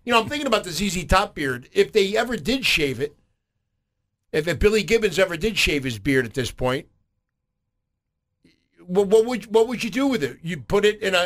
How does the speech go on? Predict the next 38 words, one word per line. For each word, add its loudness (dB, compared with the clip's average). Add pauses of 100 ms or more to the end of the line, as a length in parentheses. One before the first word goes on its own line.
in -2
a 0
Ziploc 0
bag 0 (720)
and, -2
and, 0
and -2
maybe -4 (1160)
hang -2
it 0
on 0
your 0
wall 6
or -2
put 2
a 0
frame -2
around 4
it 0
and -4
then 0
hang -2
it 0
on 0
your 0
wall? 4
I -2
mean, 0
what, 0
what, 6
what 2
would -4
you 0
do 0
with -2
Billy -6
Gibbons' -2
beard? -4